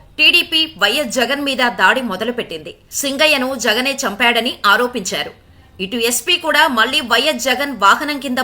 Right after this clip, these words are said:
పడే చనిపోయారని చెప్పారు. తాము వీడియోను పరిశీలించిన తర్వాత తమకు సింగయ్య మృతిపై క్లారిటీ వచ్చిందని చెప్పారు.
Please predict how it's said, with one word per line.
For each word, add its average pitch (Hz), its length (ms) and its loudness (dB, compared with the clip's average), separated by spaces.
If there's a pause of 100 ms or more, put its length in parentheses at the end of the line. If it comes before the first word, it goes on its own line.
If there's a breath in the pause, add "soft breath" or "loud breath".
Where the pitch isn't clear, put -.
పడే 214 240 0
చనిపోయారని 220 680 0
చెప్పారు. 156 440 -6 (500 soft breath)
తాము 269 260 6
వీడియోను 330 480 2
పరిశీలించిన 294 640 -4
తర్వాత 254 420 2 (220)
తమకు 254 340 0
సింగయ్య 294 440 -2
మృతిపై 254 440 -2
క్లారిటీ 226 500 0
వచ్చిందని 226 480 -2
చెప్పారు. 156 420 -4